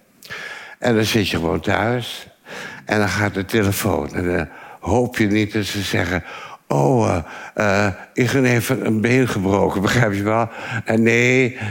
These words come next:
eh, de visboer belt op. God, zeggen dan, wat ben je tevreden, die visboer opbelt. Begrijp je wel?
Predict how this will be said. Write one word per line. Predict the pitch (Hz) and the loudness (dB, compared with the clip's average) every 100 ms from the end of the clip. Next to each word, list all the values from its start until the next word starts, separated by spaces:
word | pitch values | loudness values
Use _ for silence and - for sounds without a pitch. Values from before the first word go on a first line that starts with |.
| 98 | -6
eh, | - 110 104 101 | 0 2 4 2
de | 98 | 0
visboer | 107 139 110 87 87 87 | 0 2 2 2 2 2
belt | 82 87 87 | 2 0 0
op. | 98 | 0
God, | 131 - 180 180 - | -2 0 2 0 -4
zeggen | - - 143 127 117 113 | -10 -2 0 0 2 2
dan, | 98 85 - 123 107 | 2 -2 -6 -10 -6
wat | 98 117 | -2 -2
ben | 110 123 | 0 0
je | 117 | 0
tevreden, | 123 123 - 127 131 113 95 | -2 -4 -2 -2 0 0 0
die | 95 104 | -2 -2
visboer | - 120 95 95 90 | 0 0 0 0 0
opbelt. | 90 101 92 90 - - - - | -2 -2 -2 -4 -12 -14 -14 -14
Begrijp | - 120 139 123 | -6 0 0 0
je | 131 | 0
wel? | 131 127 | 0 0